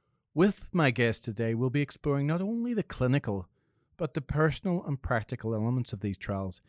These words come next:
sharing their experiences along the way. So why are we doing this? Well, three years ago, I heard about a conference speaker who had dementia,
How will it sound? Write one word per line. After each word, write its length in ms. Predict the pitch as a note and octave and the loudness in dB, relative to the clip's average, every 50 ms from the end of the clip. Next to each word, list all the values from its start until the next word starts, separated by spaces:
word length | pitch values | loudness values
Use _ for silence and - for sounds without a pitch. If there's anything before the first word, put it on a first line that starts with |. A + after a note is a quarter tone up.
| _ - - _ _ | _ -20 -20 _ _
sharing 520 | - - - D#3 D3 C#3+ C#3+ C#3+ C#3 C3 | -12 -4 0 2 4 4 4 2 2 2
their 260 | A#2+ B2+ B2+ C3+ C#3 | 4 4 6 6 6
experiences 720 | D3+ D3 - - - - - A2+ A2 A2 G#2 - - G2+ F2+ | 4 2 0 -4 -4 -2 0 0 2 0 -2 -4 -4 -4 -4
along 400 | G#2 G2+ G2+ G2+ G#2 G#2 G#2 G2+ | -4 -2 -2 0 0 0 0 0
the 80 | G2 | 0
way. 400 | F#2+ F2+ G2+ G2+ F#2+ F2+ F2+ F2 E2 - - _ _ _ _ _ _ _ _ _ - - _ _ | 0 0 0 0 0 -2 -4 -6 -10 -14 -20 _ _ _ _ _ _ _ _ _ -20 -20 _ _
So 160 | _ - - D#3 | _ 2 4 4
why 440 | C#3 B2 A#2+ C3 C3 C3 C3+ C#3 | 4 6 4 4 4 6 4 4
are 80 | D3 D3 | 4 4
we 140 | C3+ C3 A#2+ | 4 4 2
doing 300 | G#2+ A2 G#2+ G#2 G2+ F#2+ | 4 2 0 0 0 -2
this? 300 | F2+ F2 F2 - - - _ _ _ _ _ - - _ _ | -4 -6 -8 -12 -14 -20 _ _ _ _ _ -20 -20 _ _
Well, 140 | F#3 F3 | 2 2
three 260 | C#3+ - - - G#3+ B3 | 2 2 0 0 0 0
years 380 | G#3+ F#3 D3 C3 C#3 C#3+ - | 0 2 4 4 4 4 2
ago, 300 | D3+ C3+ A#2 A2+ G2+ G2+ | -2 -2 0 0 0 0
I 160 | G#2 G#2+ A#2+ | 0 -2 -2
heard 600 | A#2 - - - - C3 C3 C#3+ D#3 E3 E3+ E3 - _ - | -2 -4 -4 -6 -2 0 2 2 2 2 0 -2 -4 _ -10
about 260 | D#3 C3+ - B2+ A#2+ | -10 2 4 4 4
a 60 | A#2+ | 4
conference 480 | A2+ - - B2 B2 C3 B2+ C#3+ C3 - | 0 0 0 0 0 2 2 0 -2 -2
speaker 340 | - - A#2 G2 - A2 G2+ | 0 -2 -2 -2 0 -2 0
who 140 | G#2+ A#2 | 0 0
had 340 | A2 F#2+ G2 C#3 D3+ D#3 D3 | 0 0 0 0 -2 -2 0
dementia, 540 | - C3+ A#2 G#2 G2+ G2 - - G2+ G2 F#2 | 0 2 2 2 0 -2 -2 -4 -4 -4 -6